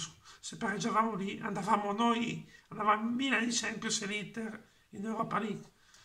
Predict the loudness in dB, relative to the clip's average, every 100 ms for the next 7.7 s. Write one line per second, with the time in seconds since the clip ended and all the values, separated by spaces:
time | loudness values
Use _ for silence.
0 | -20 -20 -12 -2 2 4 4 2 0 -4
1 | 0 0 2 2 2 0 0 -2 -2 -12
2 | -20 _ 2 4 6 4 6 8 8 8
3 | 4 4 10 10 8 -2 -2 -2 -2 0
4 | 0 2 4 4 0 -14 _ _ _ _
5 | _ _ -6 -6 -8 -8 -4 -2 0 0
6 | -2 -2 0 2 4 2 2 -4 -4 0
7 | 2 2 2 0 -2 -4